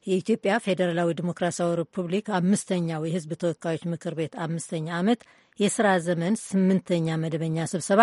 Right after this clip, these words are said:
እየተካሄደ ነው። ነገ በዝርዝር እናቀርባለን። የዩናይትድ ስቴትስ መከላከያ ሚኒስትር ማርክ ኤስፐር ለወደፊቱ በአሜሪካ ኃይሎች ላይ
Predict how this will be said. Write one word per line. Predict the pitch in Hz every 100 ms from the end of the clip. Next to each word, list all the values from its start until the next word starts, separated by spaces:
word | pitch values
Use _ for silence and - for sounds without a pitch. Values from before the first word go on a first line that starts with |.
| 220 - _
እየተካሄደ | 226 208 170 - 156 160 160
ነው። | 160 - _ _ _ -
ነገ | 202 175 180 226 _
በዝርዝር | - 220 175 160 151
እናቀርባለን። | 160 156 165 156 156 151 160 - _ _ _ _ _ _ _ _ _ -
የዩናይትድ | 233 233 247 233 233
ስቴትስ | - 240 208
መከላከያ | 220 202 214 202 185 202
ሚኒስትር | 190 190 - 208
ማርክ | 185 175 -
ኤስፐር | 202 170 - 175 226
ለወደፊቱ | 220 180 175 175 185 - 262 - _ _ -
በአሜሪካ | 170 202 202 214 226 - 202
ኃይሎች | 165 190 185 185 -
ላይ | 196